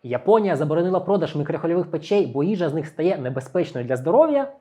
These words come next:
Як ми вже зрозуміли, при приготуванні або нагріванні їжі в мікрохвильових печах немає жодних механізмів, що роблять їжу шкідливою.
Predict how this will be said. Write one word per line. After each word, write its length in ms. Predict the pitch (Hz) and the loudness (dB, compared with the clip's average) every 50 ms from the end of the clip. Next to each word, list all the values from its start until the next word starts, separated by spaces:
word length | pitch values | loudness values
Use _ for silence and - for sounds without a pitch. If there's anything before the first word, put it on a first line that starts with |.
| _ - | _ -2
Як 240 | 151 226 254 - | 0 0 0 0
ми 80 | 254 214 | 0 0
вже 160 | 185 175 180 | 0 0 0
зрозуміли, 480 | 151 170 175 160 190 226 285 302 277 220 | 0 0 -2 -2 0 0 0 0 0 -2
при 160 | - - 180 | -2 -4 -6
приготуванні 840 | - - 160 156 165 165 165 - 170 151 147 180 185 175 156 135 123 | -4 -4 -4 -2 -2 -4 -2 -2 -4 0 2 4 4 4 2 0 -2
або 140 | 120 120 117 | -4 -6 -6
нагріванні 460 | 123 113 117 123 120 120 123 127 151 | -8 -8 -8 -6 -6 -6 -4 -4 -6
їжі 160 | 226 247 254 | -6 -4 -4
в 40 | 226 | -4
мікрохвильових 520 | 165 143 - 131 120 - 127 123 123 - - | -4 -6 -8 -10 -12 -10 -8 -8 -8 -8 -10
печах 280 | 170 151 - 262 262 262 - - - - | -8 -4 -2 -2 -2 -2 -6 -18 -10 -4
немає 440 | 208 214 220 226 269 302 302 285 254 | -2 -2 0 2 2 4 4 4 4
жодних 340 | 180 170 165 143 135 120 - | 4 2 0 -2 -2 -4 -6
механізмів, 460 | 170 156 - 233 294 311 277 311 285 - | -6 -4 -2 -2 -2 0 0 -2 -4 -4
що 220 | - - - 147 127 | -8 -8 -4 -2 0
роблять 380 | 139 170 202 202 190 - - | 2 2 2 0 -2 -2 -2
їжу 260 | 156 165 160 170 185 185 - - - - | -4 -4 -2 -2 -4 -4 -6 -14 -20 -20
шкідливою. 680 | - - - 269 247 269 226 185 131 107 104 98 95 | -12 -4 -4 -4 -2 0 0 0 0 -2 -4 -10 -10